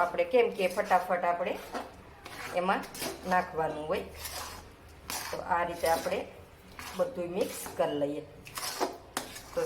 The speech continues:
એક તાર આપણે આવવા દેવાનો સાહણીમાં, એક તાર આવી જાય એટલે માંડવીનો ભૂકો આપણે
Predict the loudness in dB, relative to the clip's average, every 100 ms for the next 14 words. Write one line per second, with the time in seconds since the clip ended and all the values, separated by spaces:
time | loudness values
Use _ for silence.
0 | 2 2 2 6 8 8 6 2 0 -2
1 | -6 -8 2 4 6 6 4 2 2 2
2 | 0 2 0 0 -4 -2 -2 -2 -4 -8
3 | -14 -10 -8 -8 0 0 0 -8 -14 -12
4 | -12 -14 -4 0 2 4 6 6 6 6
5 | 4 2 0 -4 -4 -2 0 2 4 4
6 | 4 -4 -4 4 4 4 -6 -8 -6 -8
7 | -6 -2 2 2 2 0 -4 -4 -2 2
8 | 2 2 -2